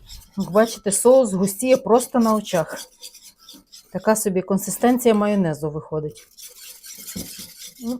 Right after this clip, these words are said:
на мою думку, всього досить. Ні лимонного соку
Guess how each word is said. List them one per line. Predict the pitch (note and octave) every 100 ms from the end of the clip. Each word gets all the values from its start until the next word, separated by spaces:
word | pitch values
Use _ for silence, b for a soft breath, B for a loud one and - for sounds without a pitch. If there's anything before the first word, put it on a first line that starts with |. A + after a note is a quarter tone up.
| _ -
на | A3+
мою | A3 B3
думку, | A#3+ A#3+ A#3
всього | G3+ G#3 G3
досить. | F#3 F3 E3+ - _ _ -
Ні | A3
лимонного | G3+ F#3 F3+ E3+ F#3+
соку | - D4+ D4 D4